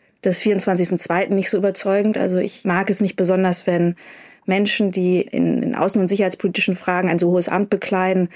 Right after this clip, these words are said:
in einer neuen Welt plötzlich aufwachen. Also das kann mein Nachbar gerne tun, aber ich hätte dann von ihr schon erwartet, dass sie am dreiundzwanzigsten zweiten wusste, was kommen kann. Aber insgesamt hat sie, glaube ich, zumindest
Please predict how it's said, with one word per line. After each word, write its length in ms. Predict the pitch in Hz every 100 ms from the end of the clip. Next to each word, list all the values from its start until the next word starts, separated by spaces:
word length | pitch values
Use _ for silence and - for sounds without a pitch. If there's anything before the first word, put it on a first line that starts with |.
| - -
in 80 |
einer 220 | 190 170 170
neuen 260 | 165 165
Welt 220 | 165 190
plötzlich 420 | - 180 - 180 160
aufwachen. 540 | 175 180 185 220 226
Also 240 | 175 175
das 200 | 170 175
kann 220 | - 180 170
mein 160 | 165
Nachbar 320 | 175 - 196
gerne 320 | 180 175 170 170
tun, 400 | - 170 190 -
aber 360 | 180 175 170 170
ich 260 | - 175 -
hätte 240 | 180 180 180
dann 180 | 175 170
von 220 | 185 170
ihr 240 | 175 175 _ -
schon 180 | - 196
erwartet, 540 | 180 170 165 170 165
dass 160 | 156 -
sie 240 | 165 156 - - -
am 80 |
dreiundzwanzigsten 680 | 156 156 165 170 151 147 151
zweiten 500 | - 156 139 147 156
wusste, 420 | 196 208 - 160 131 _
was 300 | 170 156 -
kommen 340 | 233 220 196
kann. 360 | 165 160 185 330 - - - - - -
Aber 180 | - 208
insgesamt 640 | 247 262 247 208 214 254 -
hat 160 | 226
sie, 420 | - 226 226 226 220
glaube 320 | 196 202 202
ich, 240 | 202 - - - - _
zumindest 640 | - 214 214 214 202 -